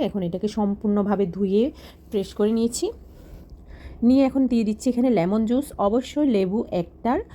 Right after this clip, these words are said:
সম্পূর্ণ জুসটা দিয়ে দিবেন। তো এখন আমি অন্য সব মশলাগুলো এল-, এটাকে আলাদা করে রাখছি।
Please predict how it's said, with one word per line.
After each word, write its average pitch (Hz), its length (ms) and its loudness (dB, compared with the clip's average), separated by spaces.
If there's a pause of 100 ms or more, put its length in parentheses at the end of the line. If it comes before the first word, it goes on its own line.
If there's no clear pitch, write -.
(240)
সম্পূর্ণ 269 340 4 (140)
জুসটা 233 320 0
দিয়ে 220 220 0
দিবেন। 233 180 2 (1600)
তো - 120 -2
এখন 294 140 6
আমি 269 160 4 (140)
অন্য 240 160 6 (680)
সব 302 200 4
মশলাগুলো 254 440 2 (200)
এল-, 226 240 0
এটাকে 269 200 -2
আলাদা 208 360 2
করে 240 140 6
রাখছি। 220 400 -4